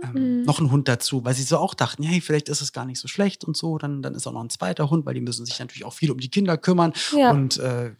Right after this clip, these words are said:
Speaker 1: ja, dann ist, dann, dann wuseln da zwei Hunde rum und es ist doch gar kein Problem und sind halt auch viel zu Hause, haben auch die Zeit, haben großen Garten, voll viel Platz, mega schön. Ja,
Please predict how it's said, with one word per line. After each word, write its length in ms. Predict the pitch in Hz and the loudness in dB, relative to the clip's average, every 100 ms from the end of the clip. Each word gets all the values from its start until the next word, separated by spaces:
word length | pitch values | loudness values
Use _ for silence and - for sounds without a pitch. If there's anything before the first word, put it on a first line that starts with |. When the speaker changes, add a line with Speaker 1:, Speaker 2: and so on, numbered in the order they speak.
| - | -6
Speaker 1:
ja, 240 | 151 156 | 0 2
dann 220 | 139 127 120 | 2 0 -4
ist, 260 | 143 - | -6 -4
dann, 200 | 131 131 | -2 0
dann 200 | 135 139 | 2 4
wuseln 220 | 160 147 | 6 6
da 100 | 135 | 4
zwei 240 | 120 170 185 | 0 0 2
Hunde 280 | 160 170 156 | 4 2 2
rum 420 | 156 165 156 156 | 2 2 2 -2
und 340 | 131 131 127 | -2 -2 -4
es 260 | - 127 - | -8 -12 -8
ist 140 | 170 | 2
doch 100 | 147 | 2
gar 120 | 131 | 2
kein 160 | 127 113 | -2 -6
Problem 480 | - 120 165 151 135 | -8 -4 0 0 -2
und 100 | 135 | -6
sind 200 | 139 131 | -8 -10
halt 120 | 120 | -12
auch 80 | - | -12
viel 220 | - 135 | -6 -4
zu 180 | - 117 | -2 0
Hause, 380 | 160 160 151 143 | 0 0 -2 -2
haben 180 | 120 113 | -2 -2
auch 120 | 117 | -6
die 120 | 120 | -4
Zeit, 440 | - 135 139 - | -2 0 -2 -4
haben 100 | - | -12
großen 320 | 113 127 131 127 | -4 -2 -2 -2
Garten, 400 | 131 123 - 113 | -2 -4 -8 -12
voll 220 | - 117 | -12 -10
viel 140 | 123 | -10
Platz, 340 | - 120 120 131 | -10 -12 -8 -2
mega 260 | 135 123 | -2 -2
schön. 260 | 120 135 143 - - - - - - _ _ _ | -4 -4 -4 -8 -10 -10 -12 -16 -20 _ _ _
Ja, 220 | - 143 | 4 4